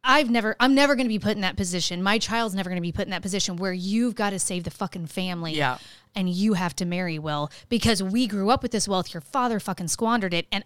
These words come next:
Speaker 1: I can't live in poverty as your mother. Like,
Speaker 2: Yes.
Speaker 1: "You wanna see me as a seamstress?" That's literally what she says to her.
Speaker 2: But, but
Speaker 1: And
Speaker 2: I
Speaker 1: it hit me so, like,
Speaker 2: It did, but it pissed,
Speaker 1: Wow.
Speaker 2: but it really pissed me off because
Speaker 1: Oh,
Speaker 2: when
Speaker 1: yeah.
Speaker 2: she's like,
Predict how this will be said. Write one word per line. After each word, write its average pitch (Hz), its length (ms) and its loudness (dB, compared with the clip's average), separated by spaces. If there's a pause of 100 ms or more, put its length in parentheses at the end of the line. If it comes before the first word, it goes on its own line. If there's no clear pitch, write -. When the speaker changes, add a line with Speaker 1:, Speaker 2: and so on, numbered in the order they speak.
Speaker 1:
I 202 180 4
can't 196 260 -4
live 165 140 -4
in 160 80 -4
poverty 170 380 -2
as 147 80 -4
your 156 100 -4
mother. 175 460 0
Like, 226 120 4
Speaker 2:
Yes. 180 100 4
Speaker 1:
"You 269 100 8
wanna 247 180 8
see 233 220 6
me 262 160 10
as 233 80 6
a 226 40 6
seamstress?" 233 440 2
That's 262 180 -2
literally 220 320 2
what 202 140 0
she 226 100 0
says 277 260 4
to 180 140 -2
her. 165 240 -6
Speaker 2:
But, 302 220 8 (180)
but 294 140 6
Speaker 1:
And 294 100 8
Speaker 2:
I - 40 6
Speaker 1:
it 233 160 8
hit 277 340 4
me 226 180 4
so, 220 640 4
like, 185 480 0
Speaker 2:
It 269 220 6
did, 254 380 8
but 240 120 6
it 220 200 4
pissed, 165 120 2 (160)
Speaker 1:
Wow. 180 460 8
Speaker 2:
but 240 80 10
it 262 100 8
really 277 320 8
pissed 233 320 2
me 196 160 4
off 156 380 4
because 208 320 6
Speaker 1:
Oh, 339 80 10
Speaker 2:
when 277 100 6
Speaker 1:
yeah. 240 240 8
Speaker 2:
she's - 120 4
like, 196 320 6